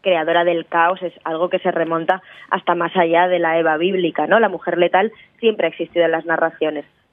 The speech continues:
Pero la femme fatale oficial, que es la del cine negro de los años cuarenta, nace en unas ficciones de un momento muy particular,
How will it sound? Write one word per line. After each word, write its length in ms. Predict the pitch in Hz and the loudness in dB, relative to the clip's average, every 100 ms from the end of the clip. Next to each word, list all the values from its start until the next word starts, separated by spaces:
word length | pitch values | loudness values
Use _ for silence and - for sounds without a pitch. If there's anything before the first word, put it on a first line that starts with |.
| _ - | _ 0
Pero 160 | 214 | 2
la 140 | 196 185 | 2 0
femme 180 | 214 220 | -2 0
fatale 320 | 240 247 240 | 2 2 0
oficial, 640 | 233 226 - 254 240 247 - - | -2 -2 2 4 2 0 -8 -12
que 60 | |
es 80 | 185 | 0
la 100 | 196 | 2
del 140 | 180 - | 2 -2
cine 220 | 190 190 | -4 0
negro 260 | 208 214 180 | 0 2 0
de 60 | |
los 140 | 165 165 | -2 -6
años 200 | 170 170 | -6 -2
cuarenta, 520 | 175 185 202 208 220 - _ _ _ | 0 0 0 0 0 -2 _ _ _
nace 460 | 226 226 - 254 - | -2 -2 -2 -6 -4
en 120 | 165 185 | -6 -2
unas 180 | 202 - | -4 -2
ficciones 600 | 226 - 240 226 170 - | -6 0 0 2 -2 -4
de 80 | 196 | 0
un 80 | |
momento 500 | 202 214 214 208 156 - 190 | 2 2 0 0 -2 -4 0
muy 160 | 240 | 2
particular, 680 | 247 240 254 247 254 254 254 | 2 -2 -4 -2 2 2 0